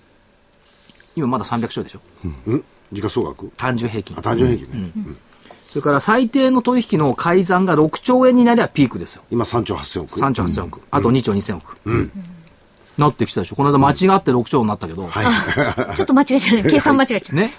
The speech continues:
Speaker 4: はい。
Speaker 1: 近づいてきてるでしょ。
Speaker 3: うん。
Speaker 1: だから最低取引の改ざんが六兆円になったら気をつけようよ。
Speaker 3: うん。
Speaker 1: 時価総額が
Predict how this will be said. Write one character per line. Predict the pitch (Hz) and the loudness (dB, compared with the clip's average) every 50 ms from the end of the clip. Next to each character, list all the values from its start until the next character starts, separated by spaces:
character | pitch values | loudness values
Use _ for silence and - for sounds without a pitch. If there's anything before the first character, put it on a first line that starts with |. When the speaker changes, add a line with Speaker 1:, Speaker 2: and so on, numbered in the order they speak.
| - | -6
Speaker 4:
は | - - 247 214 | -2 0 0 0
い。 | 185 | 0
Speaker 1:
近 | - 170 175 | 2 0 0
づ | 165 170 | 2 2
い | |
て | 156 165 | 0 -2
き | - | -2
て | - 135 | -2 -4
る | 98 | -4
で | - | -4
し | 107 | -6
ょ。 | 98 - - - | -10 -10 -8 -6
Speaker 3:
う | 92 98 | -6 -6
ん。 | 85 | -6
Speaker 1:
だ | |
か | - - | -6 -4
ら | - 165 | -4 -2
最 | - - - 226 262 294 277 233 | -2 2 2 4 4 4 4 2
低 | - 302 294 294 294 | 2 2 2 2 2
取 | 226 - 277 262 285 277 240 - - | 2 0 0 2 2 2 2 2 0
引 | 220 | 0
の | 180 139 - | 0 0 0
改 | - 151 170 175 | 0 2 2 4
ざ | 165 151 139 | 4 2 -2
ん | 127 | 0
が | 117 113 | 0 2
六 | 120 147 170 165 - | 4 4 4 4 2
兆 | - 269 269 277 277 | 2 2 4 6 6
円 | 277 285 | 4 4
に | |
な | 294 294 294 | 2 0 0
っ | - | 2
た | 311 | 2
ら | 247 175 | 0 2
気 | - 170 | 2 2
を | 160 156 | 0 0
つ | - | 2
け | - 165 | 4 4
よ | 165 165 | 6 6
う | 143 | 6
よ。 | 110 113 117 - _ _ _ _ _ _ - | 4 2 -2 -6 _ _ _ _ _ _ -10
Speaker 3:
う | 95 | -8
ん。 | 101 98 82 71 180 185 175 165 170 175 _ _ _ _ _ _ _ _ _ | -8 -8 -10 -12 -16 -18 -18 -18 -20 -20 _ _ _ _ _ _ _ _ _
Speaker 1:
時 | 117 113 143 160 | -8 -6 -2 0
価 | 196 196 | 2 2
総 | 233 262 | 2 4
額 | 285 269 165 - 127 | 4 2 0 0 0
が | 127 147 147 120 90 - | 0 2 2 2 0 -4